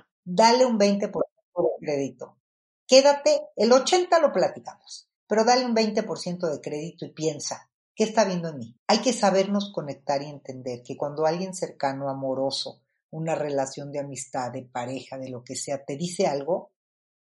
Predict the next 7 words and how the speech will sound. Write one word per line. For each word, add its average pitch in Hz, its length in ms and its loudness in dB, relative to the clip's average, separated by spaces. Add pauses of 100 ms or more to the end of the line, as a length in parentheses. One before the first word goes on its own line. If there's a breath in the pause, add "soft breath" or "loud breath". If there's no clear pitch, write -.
cuestiónatelo. 220 880 -4 (240)
¿Qué 233 100 -2
estará 226 300 0
viendo 208 340 -2
para 175 140 0
decirte 180 440 -4
eso? - 300 -6